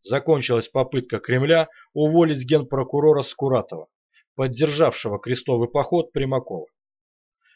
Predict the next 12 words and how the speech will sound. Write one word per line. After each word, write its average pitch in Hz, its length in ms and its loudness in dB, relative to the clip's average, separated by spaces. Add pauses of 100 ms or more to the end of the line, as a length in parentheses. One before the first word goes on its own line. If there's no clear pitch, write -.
(140)
После 165 280 4
того, 185 260 2
как 175 140 -4
Скуратов 147 600 0
осмелился 131 580 -2
затребовать 143 640 -2
из 139 80 -10
Швейцарии 107 680 -6
данные 113 480 -4 (280)
о 131 100 -4
банковских 156 640 0
счетах, 120 380 -2